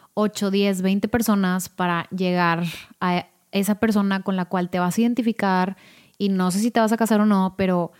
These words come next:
tienes que pasar por cierta gente para llegar a una persona chida,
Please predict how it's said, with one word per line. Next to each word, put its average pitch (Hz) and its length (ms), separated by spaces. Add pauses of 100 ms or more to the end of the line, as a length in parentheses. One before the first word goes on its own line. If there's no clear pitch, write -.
(460)
tienes 240 420
que 233 140
pasar 214 640
por 196 220
cierta 214 520
gente 202 760 (920)
para 180 720
llegar 185 720
a 202 80
una 175 560 (200)
persona 180 360
chida, 165 480